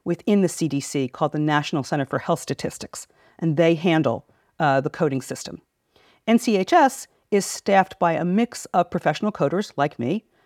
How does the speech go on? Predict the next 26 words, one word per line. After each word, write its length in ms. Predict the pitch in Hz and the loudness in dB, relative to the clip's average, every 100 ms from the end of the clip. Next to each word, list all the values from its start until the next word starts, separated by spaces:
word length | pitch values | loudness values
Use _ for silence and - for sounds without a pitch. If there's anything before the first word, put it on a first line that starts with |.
| _ | _
and 220 | 175 156 - | -2 -2 0
physicians. 580 | 247 427 - - - - _ _ _ _ _ _ _ _ - _ _ _ - - | 0 0 -2 -6 -10 -20 _ _ _ _ _ _ _ _ -20 _ _ _ -18 -4
The 100 | 214 | 0
C 180 | 320 | 4
N 60 | 320 | 6
M 120 | 277 | 4
committee 320 | 254 233 226 | 4 2 4
meets 200 | 208 190 | 2 0
twice 360 | - - 202 - | -2 0 0 0
a 40 | |
year. 440 | 165 170 165 90 - _ _ _ - | -2 2 0 0 -8 _ _ _ -10
D 160 | 175 277 | 0 0
T 220 | - 285 | 2 4
R 160 | 220 190 | 4 4
F 340 | 175 - - _ _ | 4 0 -12 _ _
first 280 | - 262 247 | 0 2 2
submitted 340 | 208 185 208 | 0 2 2
a 40 | 165 | 0
request 400 | 156 - 196 - | -2 -2 -4 -2
for 140 | 170 | -2
new 140 | 165 165 | -2 0
codes 380 | 185 160 156 - | 2 2 0 -2
in 160 | 165 151 _ | -4 -4 _
June 420 | - 185 214 214 - _ _ - | -2 2 2 0 -2 _ _ -20
twenty 280 | - 190 208 | -4 -2 -2
twenty-one 800 | - 180 175 147 139 151 107 | -2 0 0 0 0 0 0